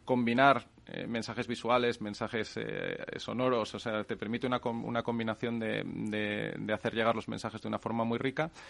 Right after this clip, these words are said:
Eh, y, y aunque lo que ha ocurrido en estos últimos años es quizá un balanceo entre las, las diferentes formas de,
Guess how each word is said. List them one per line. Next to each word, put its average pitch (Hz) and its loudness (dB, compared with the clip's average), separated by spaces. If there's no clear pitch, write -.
Eh, 101 2
y, - -4
y 117 0
aunque 110 -2
lo 104 0
que - 0
ha - 4
ocurrido 131 4
en 127 2
estos 120 -4
últimos 113 -2
años 143 2
es 117 -2
quizá 117 0
un 120 2
balanceo 107 2
entre 98 -2
las, 95 -6
las 98 -2
diferentes 107 -2
formas 113 2
de, 107 -2